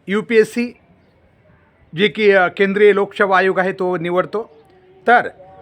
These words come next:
राज्य शासनाचे कर्मचारी अधिकारी निवडण्याची पद्धत ही त्या त्या राज्याची असते. जसं महाराष्ट्राची एमपीएससी आहे,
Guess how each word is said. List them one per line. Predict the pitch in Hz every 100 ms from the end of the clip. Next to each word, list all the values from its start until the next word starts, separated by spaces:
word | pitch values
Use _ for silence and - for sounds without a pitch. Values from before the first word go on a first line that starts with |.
| -
राज्य | 165 196 254
शासनाचे | 247 202 - 208 -
कर्मचारी | - 190 185 - 180 185 180 _ _ -
अधिकारी | 165 190 185 180
निवडण्याची | 170 170 160 160 156
पद्धत | 165 156 185 - _ _ _
ही | 170 175 185 - _ -
त्या | 175
त्या | 190
राज्याची | 170 170 180 170
असते. | 190 - 208 208 _ -
जसं | 156 -
महाराष्ट्राची | 160 170 185 180 196 - 214 208 175
एमपीएससी | 170 196 185 190
आहे, | 196 196